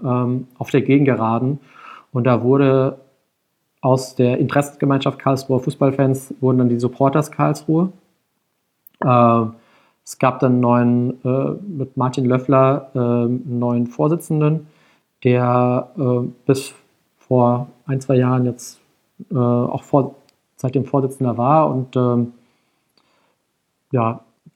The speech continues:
das extrem, ja, akribisch, äh,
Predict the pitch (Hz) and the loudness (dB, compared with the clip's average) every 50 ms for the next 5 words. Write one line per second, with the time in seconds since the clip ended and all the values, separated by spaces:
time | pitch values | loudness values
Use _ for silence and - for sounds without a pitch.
0 | _ - - - - - - _ _ _ _ _ _ _ _ _ - - - - | _ -12 -12 -12 -12 -20 -20 _ _ _ _ _ _ _ _ _ -12 -12 -12 -12
1 | - - - - 135 135 143 147 147 147 143 143 139 139 143 139 _ _ _ _ | -14 -14 -4 0 4 4 4 4 4 2 2 0 0 -2 -4 -6 _ _ _ _
2 | _ _ _ _ _ _ _ - 131 120 120 120 117 113 - _ _ _ - 127 | _ _ _ _ _ _ _ -10 -8 -6 -6 -6 -6 -8 -14 _ _ _ -8 -8
3 | - - - - 139 143 147 131 127 123 131 135 135 - - - - - - 180 | -8 -8 -8 -2 2 2 2 4 4 2 2 0 -2 -6 -10 -10 -10 -10 -6 -4
4 | 135 120 123 123 127 127 131 143 135 135 - - | -4 -2 -2 -2 -2 -2 -2 -4 -6 -8 -10 -12